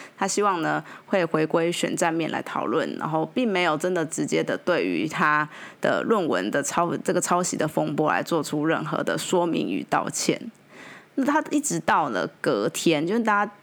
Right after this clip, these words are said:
大家在那个，这个案子爆发之后，他那个记者会就是非常的傻眼，所以这个案子其实就是越吵越凶，并没有一个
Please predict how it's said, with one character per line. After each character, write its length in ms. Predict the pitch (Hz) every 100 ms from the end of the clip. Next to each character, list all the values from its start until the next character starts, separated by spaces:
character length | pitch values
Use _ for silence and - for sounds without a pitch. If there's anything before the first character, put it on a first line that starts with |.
| - -
大 80 |
家 120 | 214 214
在 140 | 208
那 120 | 190
个， 160 | 160 160
这 100 | 180
个 160 | 170 160
案 160 | - 180
子 80 | 156
爆 160 | 160
发 120 | 160
之 120 | 156 156
后， 160 | 156
他 160 | 170 170
那 100 | 160
个 80 | 151
记 100 | 151
者 140 | -
会 160 | 160 160
就 100 | 147
是 80 |
非 80 | 170
常 120 | -
的 100 | -
傻 240 | - - -
眼， 140 | 78
所 120 | 170
以 60 | 170
这 140 | -
个 200 | - - - - -
案 240 | - 196 170
子 80 | 151
其 180 | 160
实 160 | 147 156
就 160 | 156 190
是 120 | 190
越 180 | 185 143
吵 300 | - - 65
越 120 | 151
凶， 280 | 147 165 156
并 120 | 196
没 120 | 160
有 160 | 147 101
一 100 | 101
个 240 | -